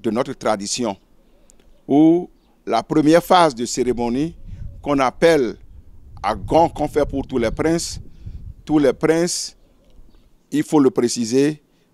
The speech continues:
vont à Alada. C'est des expressions royales, des expressions de privilège, où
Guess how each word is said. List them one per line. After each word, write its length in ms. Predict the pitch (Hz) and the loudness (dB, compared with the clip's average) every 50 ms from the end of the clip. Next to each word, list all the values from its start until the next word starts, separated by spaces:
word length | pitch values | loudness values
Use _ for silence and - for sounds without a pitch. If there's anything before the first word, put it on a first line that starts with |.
| _ - | _ -8
vont 180 | - 113 123 135 - | -4 -2 -2 -2 0
à 140 | - 139 135 - - - 104 | 0 0 -2 -2 -2 -4 -4
Alada. 420 | 104 104 104 104 87 - - - - _ _ _ _ _ _ _ _ _ _ | -4 -4 -4 -4 -2 -2 -2 -2 -6 _ _ _ _ _ _ _ _ _ _
C'est 340 | _ - - - - 127 120 | _ -18 -14 -8 -4 -4 -2
des 240 | 107 117 110 98 110 | -2 -2 -2 -2 -2
expressions 720 | 127 127 - - 127 127 120 - - 143 143 131 107 92 _ _ _ _ _ - - - - - - _ _ _ - - _ _ - - 95 85 - - 98 | -2 -2 -2 -4 -6 -6 -4 -4 -4 -4 -4 -4 -4 -6 _ _ _ _ _ -20 -20 -20 -20 -20 -20 _ _ _ -20 -20 _ _ -18 -16 -16 -16 -16 -14 -6
royales, 540 | 107 120 139 143 143 139 131 110 107 98 87 - _ _ _ _ _ _ _ _ _ _ _ - - | 0 2 4 4 6 4 2 0 -2 -6 -10 -16 _ _ _ _ _ _ _ _ _ _ _ -20 -10
des 320 | - 117 117 113 101 113 | -4 0 0 0 0 0
expressions 680 | 135 151 - - 139 139 127 - - 143 131 117 98 - - - | -2 -2 0 0 -2 -2 -2 -2 -4 -4 -4 -4 -4 -8 -12 -18
de 220 | - - 123 131 | -10 -6 -4 -2
privilège, 760 | 127 - 151 135 117 123 131 156 160 143 120 98 - - - - - - - - - _ _ _ _ _ _ _ _ - | 0 0 0 0 0 2 2 2 2 2 0 -4 -8 -14 -18 -20 -20 -20 -20 -20 -20 _ _ _ _ _ _ _ _ -4
où 440 | - 135 143 151 151 147 156 - | 0 2 4 4 4 4 2 -2